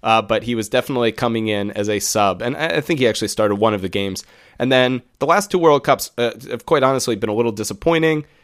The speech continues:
They made it out of the group in twenty ten, but lost in the, uh, round of sixteen. And in twenty fourteen, of course, we know very well, they were in the same group as the United States, and they did not make it out of the group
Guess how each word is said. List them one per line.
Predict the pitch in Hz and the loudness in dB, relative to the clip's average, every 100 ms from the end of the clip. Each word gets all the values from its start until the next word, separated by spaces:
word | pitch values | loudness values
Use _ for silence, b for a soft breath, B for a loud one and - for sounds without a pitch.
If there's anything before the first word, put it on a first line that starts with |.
| _ | _
They | 120 117 | 2 2
made | 117 127 | 2 0
it | 120 | 2
out | 123 | 2
of | 113 | 0
the | |
group | 104 127 123 | -2 -2 -2
in | 110 | -4
twenty | - 120 107 | -2 -2 -2
ten, | - 143 139 120 | 0 0 0 2
but | 107 107 98 | 2 2 0
lost | 107 107 107 - | 4 4 2 -4
in | - 107 | -6 -4
the, | 107 104 | -2 0
uh, | |
round | 101 107 | 2 0
of | 104 | -2
sixteen. | - 101 - 139 131 | -4 -4 -2 -2 0
And | 104 | -2
in | 101 | -2
twenty | - 110 | 0 0
fourteen, | 104 107 101 - 220 202 160 b b - | 0 -2 0 0 0 0 -4 b b -6
of | 117 | 0
course, | 127 117 - | 2 2 0
we | 117 | -4
know | 113 110 | 0 0
very | 101 110 104 | 2 0 2
well, | 131 170 156 151 _ | 4 4 4 0 _
they | 113 | 2
were | 110 | 2
in | 113 123 | 2 0
the | |
same | 110 107 101 | 0 0 0
group | 123 120 | 0 0
as | 120 110 | 0 -2
the | |
United | 107 110 107 98 | 0 2 2 0
States, | - 107 101 | 0 0 0
and | - 104 101 | -6 -4 2
they | 110 113 | 2 2
did | - 139 139 | 0 -2 0
not | 104 95 | 0 0
make | 95 95 | -2 -2
it | 92 | -2
out | 95 | -2
of | 92 | -2
the | 92 | -4
group | 92 135 147 | 0 0 0